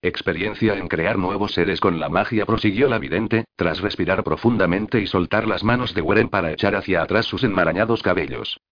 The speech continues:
Criaturas vivientes, Weren, especies nuevas que podían satisfacer sus necesidades. Habían descubierto un método para extraer la esencia de criaturas de la naturaleza y, mediante el uso de la magia, nutrirla de manera que, al desarrollarse,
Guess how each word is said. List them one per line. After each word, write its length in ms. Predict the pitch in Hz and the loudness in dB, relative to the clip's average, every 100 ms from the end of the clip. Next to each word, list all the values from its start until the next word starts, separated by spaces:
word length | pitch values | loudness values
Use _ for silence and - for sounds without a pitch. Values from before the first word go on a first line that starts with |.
| _ _ - | _ _ -4
Criaturas 500 | - 104 117 127 95 | 0 2 2 0 0
vivientes, 640 | 80 92 110 135 135 - - | -4 -2 -2 -2 -4 -6 0
Weren, 300 | 95 107 117 - | 2 2 -2 -4
especies 540 | 87 - 113 113 107 | -2 2 2 2 0
nuevas 300 | 92 101 104 | -2 -2 0
que 120 | - | 0
podían 340 | 101 110 120 95 | 2 2 0 0
satisfacer 580 | 101 80 - 107 101 95 | -2 -2 -2 0 0 2
sus 200 | 90 90 | -2 -2
necesidades. 760 | 85 92 92 78 58 53 - - _ _ _ | -4 -4 -2 -2 -4 -8 -8 -10 _ _ _
Habían 300 | 95 110 131 | 0 0 0
descubierto 560 | 104 95 85 90 110 101 | 0 -2 -2 -2 -2 0
un 160 | 104 101 | 0 0
método 320 | 98 90 85 | 0 0 2
para 200 | 85 78 | 0 -2
extraer 380 | - 113 104 101 | -2 0 0 2
la 140 | 87 | 0
esencia 440 | 80 98 92 113 | 0 -2 0 0
de 120 | 87 80 | 0 0
criaturas 480 | 110 92 120 120 | 0 2 0 0
de 80 | 117 | 2
la 80 | 98 | 0
naturaleza 560 | 92 92 80 98 107 92 | 0 0 0 0 0 -2
y, 140 | 110 - | -4 -2
mediante 420 | 92 101 135 87 | 0 0 0 0
el 60 | 117 | 0
uso 200 | 127 117 | 0 0
de 100 | 110 | 0
la 100 | 90 | 0
magia, 340 | 104 110 113 - | 2 2 0 -2
nutrirla 460 | 104 95 104 98 92 | -4 0 0 0 0
de 80 | |
manera 320 | 87 78 98 95 | 0 -2 -2 0
que, 280 | 107 87 - | 0 0 -2
al 160 | 92 85 | -2 0
desarrollarse, 720 | 180 101 82 95 110 120 | 0 0 2 0 0 -2